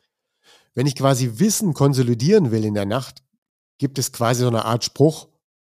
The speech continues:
heute Nacht oder nie. Weil was nicht ins Langzeitgedächtnis überführt worden ist, das vergessen wir dann auch wieder. Außer wir wiederholen es am nächsten Tag. Deswegen gibt es ja auch diese große Empfehlung,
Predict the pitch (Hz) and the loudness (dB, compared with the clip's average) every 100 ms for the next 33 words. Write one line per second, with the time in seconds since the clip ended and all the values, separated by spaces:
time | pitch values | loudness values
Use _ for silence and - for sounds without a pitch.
0 | _ _ 120 135 139 107 104 - _ 147 | _ _ 2 4 2 0 -4 -16 _ -2
1 | 135 156 120 73 _ _ _ _ _ _ | 0 2 0 -4 _ _ _ _ _ _
2 | _ _ _ - - - 113 101 _ 101 | _ _ _ -20 -20 0 0 0 _ -10
3 | - 135 139 - 104 110 135 135 113 - | 0 2 2 0 -6 -2 -2 0 -4 -2
4 | 110 117 113 101 95 - 143 107 98 104 | -2 -2 -2 -4 -2 0 2 2 0 0
5 | 143 - _ _ _ _ _ 117 107 - | -4 -8 _ _ _ _ _ -6 -6 -6
6 | - _ _ _ _ _ - 151 135 101 | -14 _ _ _ _ _ -4 0 0 0
7 | 92 - 92 92 - _ _ _ _ _ | -8 -10 -12 -12 -14 _ _ _ _ _
8 | _ _ _ 110 123 117 117 123 107 120 | _ _ _ 2 2 2 2 2 2 -2
9 | 113 123 143 131 110 90 90 92 95 85 | 0 4 6 6 2 -4 -8 -10 -12 -16
10 | 82 101 107 120 117 120 107 110 110 110 | -12 -8 -4 -4 -2 -2 -2 -4 -8 -6
11 | 113 131 147 127 104 - 131 135 139 | 2 4 6 2 -2 -2 2 4 2